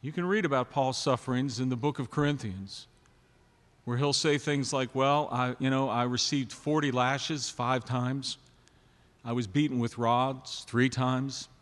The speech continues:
I was almost stoned to death." He goes on through the list of sufferings. And that's what makes what he writes here, I think, so precious.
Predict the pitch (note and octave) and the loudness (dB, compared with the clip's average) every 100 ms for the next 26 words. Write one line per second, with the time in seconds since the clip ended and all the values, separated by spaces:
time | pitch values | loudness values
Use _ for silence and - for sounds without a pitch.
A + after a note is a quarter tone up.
0 | _ - A2+ A2+ - B2 C3 A2 - C3 | _ -6 -4 -2 -2 0 0 0 0 2
1 | C3+ C3+ C3 C3 B2+ - - - _ _ | 2 2 4 2 2 -6 -20 -20 _ _
2 | _ _ B2 A#2+ B2+ C3+ C3+ C#3 B2 C3 | _ _ 0 4 4 4 4 4 2 0
3 | A#2+ B2+ C3+ - - - A#2 - F3+ F3+ | 2 4 4 2 -6 -10 -6 2 4 4
4 | B2 G2 F#2+ - - - - - - - | 0 -2 -4 -10 -18 -20 -20 -20 -20 -6
5 | C#3+ E3 B3 - - A#3 - D#3+ E3 G3 | -4 0 -2 -2 -2 -2 -2 -2 0 2
6 | G#3+ F3 E3+ - - - - F3 E3 E3 | 2 2 0 -4 -4 -8 -2 0 2 0
7 | D3 D3+ C#3 - A2+ A#2 A#2 C#3+ - D#3 | 2 0 -2 -2 -2 -4 -4 -4 -2 -2
8 | C#3 - A#2+ F#2+ - - - | -4 -4 -6 -6 -10 -12 -14